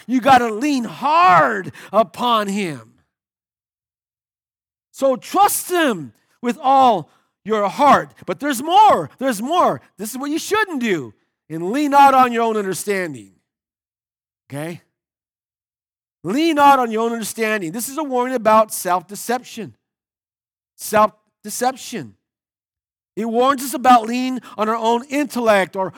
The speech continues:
our own self rather than on the Lord, on his wisdom and on his word.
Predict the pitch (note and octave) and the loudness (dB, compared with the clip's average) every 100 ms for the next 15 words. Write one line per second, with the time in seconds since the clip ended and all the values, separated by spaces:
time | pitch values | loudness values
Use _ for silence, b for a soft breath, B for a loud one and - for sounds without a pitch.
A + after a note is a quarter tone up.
0 | B G#3 A3 A#3 A#3 F3 - - - - | B 0 0 0 -6 -10 -8 -8 -8 -8
1 | D#4 D#4+ B3+ A#3 B3 - b b E3 A#3+ | 0 6 8 6 2 -6 b b 0 6
2 | C4 B3 A3+ B G#3+ A#3 A3+ A#3 A3 A3 | 6 4 -4 B -4 0 2 2 -2 -4
3 | A#3 A#3+ B3+ A3+ F#3+ G#3+ A3 F3 G#3 A3+ | 0 2 4 4 2 0 -2 -4 -6 -4
4 | F3+ G#3 G3+ G3 G3 E3 F#3 G#3 F#3+ C#3 | -4 -4 -4 -4 -6 -8 -8 -6 -6 -10
5 | B2+ | -14